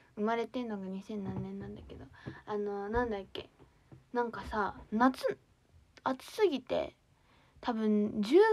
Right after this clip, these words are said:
月ぐらいまで夏ぐらいの気温だと思うんだよね。だってさ、秋どこ行った？秋って九月じゃないのって思うじゃん。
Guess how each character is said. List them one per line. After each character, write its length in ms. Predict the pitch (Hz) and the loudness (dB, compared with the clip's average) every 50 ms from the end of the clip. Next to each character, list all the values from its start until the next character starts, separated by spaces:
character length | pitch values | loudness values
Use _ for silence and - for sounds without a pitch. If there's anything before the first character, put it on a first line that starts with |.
| 453 453 415 | 8 8 8
月 120 | - 403 | 8 6
ぐ 100 | 392 403 | 8 8
ら 100 | 349 269 | 8 8
い 20 | |
ま 140 | 220 208 196 | 6 6 2
で 80 | 190 190 | 2 2
夏 340 | 208 214 220 214 220 320 320 | 4 4 2 2 0 0 2
ぐ 100 | 349 349 | 4 4
ら 120 | 311 254 | 4 4
い 40 | 226 | 4
の 100 | 208 202 | 2 -2
気 200 | - - 214 202 | -4 -4 -4 -4
温 120 | 202 202 | -2 -2
だ 100 | 202 208 | -2 -2
と 140 | 202 - - | -2 -4 -4
思 200 | - 214 208 214 254 254 | 0 0 2 2 2 0
う 60 | 233 | 0
ん 60 | 202 | 0
だ 80 | - 57 | 0 2
よ 60 | - | 2
ね。 220 | - - - - - - - - - - - _ _ _ _ _ _ _ _ | 2 2 0 -4 -16 -18 -18 -20 -20 -20 -20 _ _ _ _ _ _ _ _
だ 100 | - 220 | 6 6
っ 20 | |
て 160 | 214 - - - | 8 10 10 8
さ、 60 | - - - - - - - - - - - - - - - - - - - - _ - - _ _ - - _ - | 8 8 8 8 8 10 8 8 10 10 8 8 10 8 8 8 6 2 -12 -20 _ -20 -20 _ _ -20 -2 _ 2
秋 220 | 392 403 - 311 220 | 2 2 0 -2 -2
ど 140 | - - | 0 4
こ 160 | - - - 302 | 8 10 10 10
行 100 | 294 - | 10 6
っ 40 | _ | _
た？ 180 | - 330 339 - | 4 4 4 0
秋 280 | - 427 415 - 466 403 | -2 -2 -2 -2 -4 -4
っ 20 | |
て 180 | - - 247 220 | -4 -4 -6 -4
九 120 | - 294 | -2 0
月 240 | 302 285 269 254 247 | 0 2 0 0 -4
じ 80 | 214 202 | -6 -6
ゃ 60 | 196 | -4
な 160 | 202 214 214 | -2 -2 -2
い 60 | 202 | -2
の 120 | 196 196 208 | -4 -6 -8
っ 60 | 214 | -10
て 160 | _ - - | _ -8 -6
思 200 | 208 208 101 196 | -6 -6 -6 -8
う 60 | - - | -10 -12
じ 80 | - | -14
ゃ 60 | - | -18
ん。 80 | - - | -18 -20